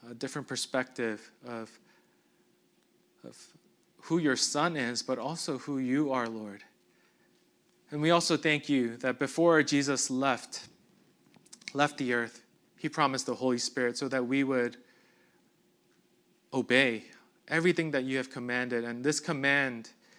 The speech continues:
to love one another, in particular, the fruit of loving one another, it's, it's not always easy,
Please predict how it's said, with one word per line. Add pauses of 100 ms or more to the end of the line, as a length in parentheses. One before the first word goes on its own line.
(280)
to
love
one
another,
in
particular,
the
fruit
of
loving
one
another,
it's, (840)
it's (1000)
not
always
easy,